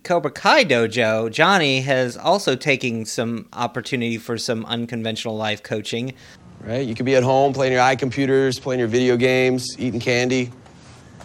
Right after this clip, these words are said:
Speaker 2: Instead, you're here doing push-ups, learning how to fight.
Speaker 1: Johnny is in a, in a weird spot because it's a case of getting what you want in the worst possible way. He wanted a full dojo, but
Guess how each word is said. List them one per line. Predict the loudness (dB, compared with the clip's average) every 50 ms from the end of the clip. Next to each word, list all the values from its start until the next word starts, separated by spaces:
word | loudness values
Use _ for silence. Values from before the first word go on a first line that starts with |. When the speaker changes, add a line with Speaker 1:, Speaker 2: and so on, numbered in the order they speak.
| -20 -20 -16
Speaker 2:
Instead, | -14 -6 0 2 4 4 4
you're | 4 2 2
here | 4 4 6 6 4 4 0
doing | -2 0 2 2 4
push-ups, | 4 4 4 6 6 6 6 6 4
learning | 4 4 4 4
how | 4 4
to | 2 2
fight. | 4 6 6 6 6 4 0 -6 -14 -18 -8
Speaker 1:
Johnny | 0 2 4 4 6 4 4 2 2 2 2
is | 0 0 0 0
in | 0 2
a, | 2 2 2
in | 2 2 2 2
a | 2 0
weird | 2 2 2 0 0 -2
spot | -4 0 2 4 4 4 2 -2 -4 -4
because | -4 -4 2 6 6 8 8 8 6 4 2 -2 -6 -8 -10 -12 -16 _ -4
it's | -4 -4 -2 -4 -8 -6
a | -6 -6
case | -2 0 2 2 2 2 -2 -4 -8 -4 2
of | 4 6 6 8 6 4 2 -2 -8 _ _ -20 -20 _ _ _ _ _ -12 -10 0
getting | 4 4 6 6 4 4
what | 2 0 0 0 0
you | 0
want | 0 0 0 0
in | -2 -4
the | -2
worst | -2 -2 -2 -2 -2
possible | 0 0 0 0 0 -4 -6 -6 -6
way. | -6 -6 -6 -6
He | -4 -4 -2
wanted | 0 0 0 0 0 -2
a |
full | -4 -2 0 0 0 2
dojo, | 2 4 4 4 2 2 2 4 4 4 2 2 4
but | 6 6 6 6 4 2 -2